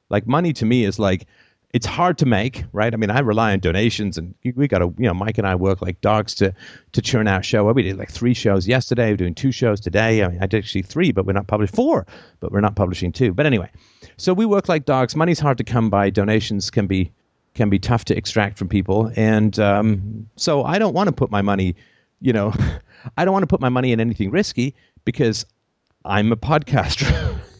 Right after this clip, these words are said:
It's already risky enough. Thank you very much, right? I don't need, uh, that risk as well,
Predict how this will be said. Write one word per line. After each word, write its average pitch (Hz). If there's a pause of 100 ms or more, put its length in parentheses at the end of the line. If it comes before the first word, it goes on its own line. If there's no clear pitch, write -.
(300)
It's 208
already 180
risky 131
enough. 120
Thank 147
you 127
very 120
much, 113
right? 113 (320)
I 110
don't 120
need, 104
uh, 92
that 104
risk 95
as 92
well, 147